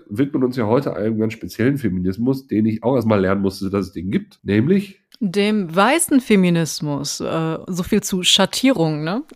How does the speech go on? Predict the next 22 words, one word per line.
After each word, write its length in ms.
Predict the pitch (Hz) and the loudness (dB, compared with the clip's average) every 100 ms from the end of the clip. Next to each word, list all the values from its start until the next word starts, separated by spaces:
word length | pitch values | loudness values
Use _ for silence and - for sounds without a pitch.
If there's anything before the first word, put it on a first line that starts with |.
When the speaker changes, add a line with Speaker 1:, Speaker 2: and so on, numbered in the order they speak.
| - | -14
Speaker 2:
Im 160 | 175 185 | -6 -6
Grunde 300 | - 196 147 | 0 2 4
Speaker 1:
Ja. 40 | |
Speaker 2:
einer, 180 | 165 196 | 4 2
der, 140 | 175 | 0
<laughs> 140 | 165 170 185 | -2 0 0
der 80 | - - - - - | 0 -4 -12 -12 -2
gar 200 | 196 220 | 2 4
nicht 180 | 226 - | 4 4
schattiert 480 | 175 170 175 170 - | 2 0 -2 -2 0
ist, 320 | 214 269 - - - - - | 0 0 -2 -16 -20 -20 -10
äh, 260 | 196 196 190 | 0 2 2
sondern 320 | 190 196 185 | 2 2 2
der, 200 | 180 196 | 4 4
der 180 | 190 185 | 4 4
eben 200 | 180 190 | 2 0
als 280 | 147 165 - | 0 -2 -2
Mainstream-Feminismus 1080 | 165 185 - 165 - 160 151 147 - 156 - | -2 -2 -4 -6 -4 -4 -4 -4 -6 -8 -8
bezeichnet 640 | - 160 143 147 151 - | -12 -6 -6 -6 -8 -8
wird. 240 | 143 143 _ _ - | -14 -14 _ _ -2
Speaker 1:
Genau. 400 | 120 92 82 - _ _ - | 2 2 -2 -10 _ _ -6
Das 320 | 104 - _ | -6 -6 _